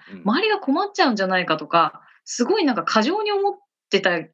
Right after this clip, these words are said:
Speaker 2: 気がしていて。
Speaker 1: 責任感ってそういうのあるよね。
Speaker 2: なんで早く復職したいなって私も思ってたんですよ、当時は。
Speaker 1: おー。もう産んですぐ戻ろうと思ったの？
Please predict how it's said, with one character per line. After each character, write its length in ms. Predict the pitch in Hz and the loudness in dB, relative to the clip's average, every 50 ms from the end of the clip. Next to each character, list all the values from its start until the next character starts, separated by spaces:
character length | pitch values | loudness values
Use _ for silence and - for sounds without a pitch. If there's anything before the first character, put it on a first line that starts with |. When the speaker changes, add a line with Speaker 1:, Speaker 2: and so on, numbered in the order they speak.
| _ - | _ -10
Speaker 2:
気 120 | - - 160 | -4 0 0
が 120 | 165 165 | 0 0
し 80 | 165 - | 0 0
て 100 | - 160 | 0 2
い 40 | |
て。 40 | 160 233 | 2 2
Speaker 1:
責 20 | |
任 200 | 254 277 294 - | 2 2 2 4
感 120 | 180 196 170 | 2 2 2
っ 20 | |
て 100 | - 135 | 0 0
そ 120 | - 175 185 | 2 2 2
う 20 | |
い 20 | |
う 40 | 147 | 4
の 40 | 120 | 4
あ 60 | 143 | 2
る 100 | 156 123 | 2 2
よ 120 | 110 95 85 | -2 -4 -4
ね。 320 | 95 107 117 117 _ _ _ _ _ _ _ _ _ _ _ _ _ - | -2 -4 -4 -4 _ _ _ _ _ _ _ _ _ _ _ _ _ -2
Speaker 2:
な 120 | - 285 349 | 0 2 2
ん 60 | 311 | 2
で 40 | 240 | 0
早 240 | 214 285 370 381 - | 0 2 2 0 0
く 120 | - 220 | -2 -4
復 180 | - - - 262 | -4 -2 -4 -2
職 320 | 247 254 294 302 294 311 | 0 0 0 0 0 0
し 80 | - - | 0 2
た 120 | 359 339 | 2 2
い 40 | 277 | 2
な 100 | 233 233 | 2 0
っ 20 | 214 | 0
て 60 | 185 | 0
私 260 | 170 170 180 - 208 | -2 -2 -2 -2 0
も 200 | 208 185 170 - | 0 0 0 -2
思 200 | 180 190 233 339 | 0 0 0 -2
っ 100 | - - | -2 -4
て 140 | - 233 214 | -4 0 0
た 120 | 185 170 | 2 0
ん 60 | 165 | 0
で 60 | 160 147 | -4 -4
す 100 | - 160 | -2 -2
よ、 80 | 165 | -4
当 300 | 160 - 190 180 170 160 | -4 -2 -2 0 0 0
時 120 | 139 151 151 | -2 -2 -2
は。 160 | 143 - - 127 | -4 -2 2 4
Speaker 1:
お 460 | 139 156 147 139 131 120 107 87 - | 4 4 4 2 2 0 -2 -4 -6
ー。 20 | _ _ _ _ _ _ - | _ _ _ _ _ _ 0
も 120 | 127 160 | 2 4
う 20 | 165 | 4
産 80 | 190 | 4
ん 20 | 190 | 2
で 80 | 196 | 2
す 80 | 165 - | 2 2
ぐ 80 | 254 214 | 0 0
戻 160 | 165 151 160 | 2 2 2
ろ 60 | 151 | 2
う 20 | |
と 60 | 127 123 | 0 -2
思 80 | 113 | -4
っ 20 | 95 | -4
た 80 | 98 | -6
の？ 160 | 92 95 101 | -6 -6 -8